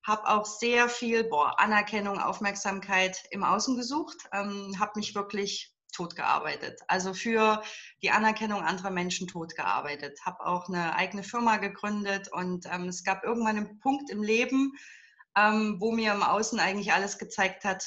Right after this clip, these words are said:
das soll so nicht mehr sein. Also wo auch die Firma einfach an Fahrt verloren hat.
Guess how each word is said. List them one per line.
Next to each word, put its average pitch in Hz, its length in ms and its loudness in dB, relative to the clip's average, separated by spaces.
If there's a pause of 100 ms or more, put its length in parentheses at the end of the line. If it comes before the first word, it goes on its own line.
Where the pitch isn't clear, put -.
(360)
das - 180 -8
soll 202 180 0
so 202 140 -2
nicht 196 180 -4
mehr 185 160 -2
sein. 147 380 2
Also 165 260 -4
wo 180 120 -2
auch 175 200 0
die 196 140 -8
Firma 196 400 2
einfach 185 300 0
an 180 140 -2
Fahrt 196 300 2
verloren 196 520 -2
hat. 196 260 -4